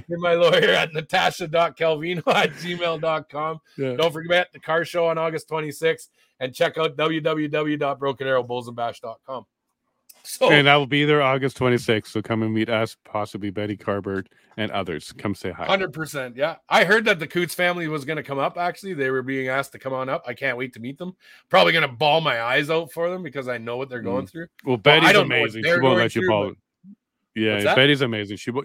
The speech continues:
Speaker 1: Betty won't make you bawl. She's an amazing person. You'll see how strong she is, and you'll see where Chris gets it from.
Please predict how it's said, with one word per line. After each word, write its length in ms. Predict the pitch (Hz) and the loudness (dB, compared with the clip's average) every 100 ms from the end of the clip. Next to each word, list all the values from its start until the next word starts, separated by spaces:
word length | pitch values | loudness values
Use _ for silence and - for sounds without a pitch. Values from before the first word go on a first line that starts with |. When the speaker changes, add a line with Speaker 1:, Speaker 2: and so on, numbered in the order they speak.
| - | -6
Speaker 1:
Betty 320 | - 131 139 | 2 4 4
won't 220 | 120 117 101 | 2 0 -2
make 220 | 98 - | -6 -8
you 60 | |
bawl. 320 | 92 85 - - | -6 -6 -6 -16
She's 280 | - - 110 | -12 -2 0
an 60 | 120 | 0
amazing 380 | 107 104 92 90 | 0 -2 -6 -8
person. 280 | 95 85 98 | -8 -8 -6
You'll 100 | 101 | -4
see 100 | 117 | -2
how 100 | 101 | -2
strong 300 | - 98 95 | -4 -6 -6
she 200 | - 90 | -6 -6
is, 120 | 85 | -6
and 80 | 92 | -6
you'll 80 | 90 | -8
see 140 | - | -8
where 100 | 90 | -8
Chris 300 | 82 - 90 | -8 -8 -8
gets 240 | - - - | -8 -8 -10
it 80 | - | -14
from. 200 | - | -14